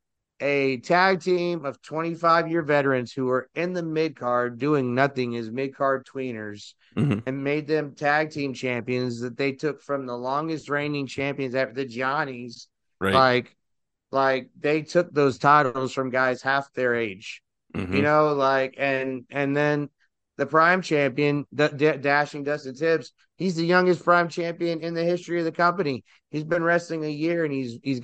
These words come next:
Speaker 1: he's the T V champion. The Prime title's like the T V title there.
Speaker 2: That's
Speaker 1: Like,
Speaker 2: impressive.
Speaker 1: we have, yeah, dude, like, Strowman Enterprises is all about excellence. And at M P X,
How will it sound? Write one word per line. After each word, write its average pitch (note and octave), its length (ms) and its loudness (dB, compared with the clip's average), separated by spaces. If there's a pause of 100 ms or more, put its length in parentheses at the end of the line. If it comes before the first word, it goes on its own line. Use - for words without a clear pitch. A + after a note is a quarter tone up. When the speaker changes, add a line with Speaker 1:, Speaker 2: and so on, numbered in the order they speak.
Speaker 1:
he's C#3+ 200 0
the C#3 80 -4
T D#3+ 240 -4
V D3+ 180 -4
champion. D#3 480 -6
The A2 80 -16
Prime C#3+ 380 -4
title's C#3 360 0
like A#2 140 -4
the A2 80 -14
T C#3 160 -2
V C#3 140 0
title C#3 340 0
there. - 180 -20 (320)
Speaker 2:
That's A#2 160 0
Speaker 1:
Like, A#2+ 100 2
Speaker 2:
impressive. A2+ 360 6
Speaker 1:
we D#3 160 -2
have, D#3+ 480 6 (260)
yeah, F3+ 440 2
dude, F#3 380 2
like, D3 440 0 (580)
Strowman E3+ 340 4
Enterprises D#3+ 680 4
is C#3 160 -4
all D#3 200 2
about D3+ 280 0
excellence. C3 640 -6
And B2+ 100 -6
at C3 140 4
M C#3 100 0
P C3+ 180 0
X, - 460 0